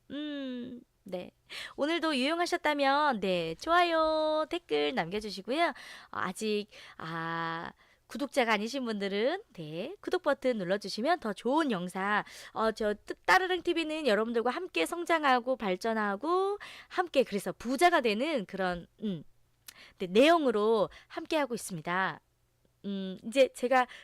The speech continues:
구독자 오늘로 구독자가 제가 이제 천삼십 명이 넘었습니다. <laughs> 그리고 이제 시청 시간도 도달해서 지금 구글에서,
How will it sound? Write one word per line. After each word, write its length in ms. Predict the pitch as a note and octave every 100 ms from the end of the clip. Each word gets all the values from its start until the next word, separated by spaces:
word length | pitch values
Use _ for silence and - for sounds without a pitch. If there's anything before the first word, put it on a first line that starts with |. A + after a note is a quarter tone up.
| -
구독자 540 | - D4 C#4+ C4 C4
오늘로 580 | A3+ B3+ D4+ D4 D4 - _ _ _ _ _ _ _ _ _ -
구독자가 560 | - G3+ - C4 B3
제가 220 | A#3 G3+ G3
이제 160 | F3+
천삼십 680 | - E4+ F4+ F4 G#4+ G#4+ G#4+
명이 480 | G4 E4 D#4 F4+ G4
넘었습니다. 840 | B3+ G#3 B3+ C#4+ C4 B3 A3+ A#3 -
<laughs> 480 | C4+ D4+ C#4+ C#4 - - - - -
그리고 160 | G#3 G#3
이제 180 | F#3+
시청 280 | G3+ - E4
시간도 340 | D#4+ C4+ B3+ A#3
도달해서 520 | F#3+ G3 F#3+ F#3+ C4+
지금 280 | - G#3 G3+
구글에서, 800 | G#3 A3+ A#3 A3 G#3+ A#3 A#3